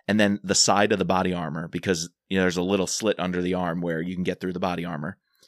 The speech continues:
Rapp comes around and realizes in this formation, if Nash takes down the first guy,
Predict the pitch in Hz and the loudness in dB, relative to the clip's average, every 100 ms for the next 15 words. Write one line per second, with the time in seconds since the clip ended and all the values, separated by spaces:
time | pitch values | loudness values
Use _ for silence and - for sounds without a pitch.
0 | _ _ - _ - 95 123 175 - 117 | _ _ -20 _ -4 2 2 2 0 0
1 | 98 95 92 92 90 - 90 95 107 104 | 2 0 0 0 -4 -2 0 2 4 4
2 | 98 92 92 90 - 98 98 92 95 92 | 2 0 -2 -4 -2 0 2 0 0 2
3 | 98 110 85 85 - - _ _ _ _ | 2 0 -2 -6 -10 -20 _ _ _ _
4 | - - - _ _ - 120 101 98 107 | -20 -20 -20 _ _ 0 2 2 0 0
5 | 143 - 127 - 104 107 95 - - 98 | 0 -2 -4 -2 0 0 0 -2 -2 -2
6 | - 87 85 151 | -2 -4 -4 -6